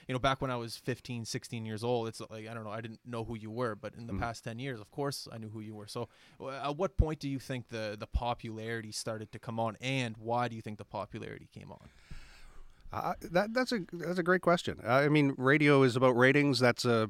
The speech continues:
Speaker 2: process. That's kind of a, well, if you wanna look at it, it's an analog process. Literally, people are mailed out diaries.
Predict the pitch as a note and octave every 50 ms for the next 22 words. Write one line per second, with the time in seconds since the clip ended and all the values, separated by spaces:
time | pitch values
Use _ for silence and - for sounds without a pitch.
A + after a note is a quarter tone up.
0 | - - - - B2 C3+ C#3 - - - C#3+ C3+ C#3 C#3 - - - - - -
1 | A2 G2 - - - A#2 A2 G#2+ G#2 G2 G2+ F#2+ F2+ F2 F2 G2+ G#2 G2 A2 A#2+
2 | A#2+ A2+ - B2 A2+ A#2 A#2 A2 A2 A2 A#2 - A#2+ A2+ A2 A2 - - A#2 A2
3 | A2 - A#2 G2+ - - A#2+ A#2+ C3+ C#3 C3+ C3+ C3 B2+ B2 A2+ - B2+ B2 B2
4 | A#2 - C3 B2 A#2 A2+ - - - - - - A#2+ A#2+ B2 C3+ C3+ C#3+ C#3 C3
5 | B2+ A#2 - C3+ B2+ - B2+ A#2 A2 F2+ - - G#2 G#2+ A#2 B2 B2 B2 A#2 A2
6 | F#2+ G2 G#2 A2+ A2+ B2+ C3+ C3 B2+ C3 - -